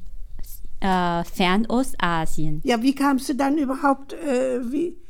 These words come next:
Speaker 2: wie kamst du dann überhaupt hier rüber? Hast du einfach ganz plötzlich deine Arbeit verlassen?
Speaker 1: Äh, das ist so, um hier drüber zu, zu,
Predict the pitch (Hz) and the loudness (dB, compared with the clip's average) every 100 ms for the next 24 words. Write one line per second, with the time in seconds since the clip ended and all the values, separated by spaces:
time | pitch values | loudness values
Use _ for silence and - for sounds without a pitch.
0 | - - - 269 - 269 277 285 254 262 | -16 -14 -4 -2 0 2 2 0 0 0
1 | 240 233 247 240 247 254 285 247 285 294 | -2 -2 -2 -2 -4 -2 -2 -2 -4 -4
2 | 277 320 311 320 311 - 330 330 - 285 | -4 2 2 2 -4 -6 -4 -4 0 0
3 | 277 311 - - 262 247 214 208 233 277 | 0 -6 -4 -4 -2 -2 -2 -4 -2 -4
4 | 277 339 359 320 - 170 - - - - | -4 -8 -6 -8 -8 -10 -10 -14 -10 -8
5 | - 214 208 233 240 262 - 214 190 180 | -4 -4 2 2 4 2 2 4 4 4
6 | 180 - 233 226 240 226 - 240 247 285 | 0 2 2 4 0 0 0 0 2 2
7 | 302 - - - - - - - 220 | 0 -2 -4 -6 -6 -8 -4 0 2